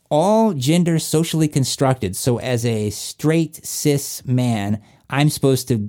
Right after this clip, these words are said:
I'm the chump, right? I'm the guy who has just not had the balls to question this gender identity that was handed to me by society.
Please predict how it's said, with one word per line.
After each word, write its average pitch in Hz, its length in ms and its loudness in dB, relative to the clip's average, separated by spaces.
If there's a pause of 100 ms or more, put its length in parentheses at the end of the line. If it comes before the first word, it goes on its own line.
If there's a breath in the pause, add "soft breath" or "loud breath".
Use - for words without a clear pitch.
I'm 151 280 2
the 156 80 4
chump, 151 400 -2
right? 113 200 0
I'm 143 280 2
the 156 80 2
guy 127 340 0
who 120 260 2
has 117 160 0
just 120 220 -2
not 113 200 0
had 113 180 0
the 107 80 0
balls 107 520 2
to - 80 -8
question 107 600 0 (320 loud breath)
this 110 180 0
gender 123 340 2
identity 107 500 2
that 98 120 -2
was 90 160 -6
handed 104 460 -2
to 80 100 -10
me - 240 -12 (320)
by 107 160 0
society. 98 600 -2